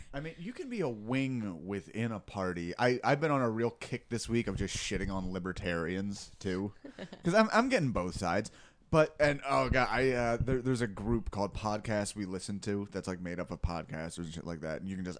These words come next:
Speaker 2: ask shit into the ether on stuff. And I put, like, "I'm looking for stuff that debunks political theory, specifically libertarianism, but I'll take what you got."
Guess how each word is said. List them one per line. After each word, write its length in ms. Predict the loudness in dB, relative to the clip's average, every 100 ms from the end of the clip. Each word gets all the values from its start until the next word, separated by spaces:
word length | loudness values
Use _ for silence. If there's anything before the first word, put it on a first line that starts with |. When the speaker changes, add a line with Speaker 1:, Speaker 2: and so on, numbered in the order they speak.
| -8
Speaker 2:
ask 300 | -8 -8 -8
shit 260 | -4 -4
into 200 | -6 -10
the 120 | -10 -8
ether 440 | -10 -6 -4 -4 -6
on 200 | -6 -6
stuff. 260 | -4 -4 -4 -10 -20 -14 -8
And 140 | -6
I 40 |
put, 140 | -4 -4
like, 160 | -4
"I'm 100 | -4
looking 160 | -6 -6
for 80 | -6
stuff 220 | -4 -2
that 280 | -2 -2 -2
debunks 480 | 0 4 4 2 4
political 400 | 4 4 -2 -6
theory, 320 | -6 -4 -4
specifically 580 | -4 -6 -6 -6 -2 -2
libertarianism, 760 | 0 -2 -2 0 0 -2 -2
but 120 | -4
I'll 60 | -6
take 240 | -6 -8
what 120 | -6 -10
you 80 |
got." 380 | -6 -4 -2 -4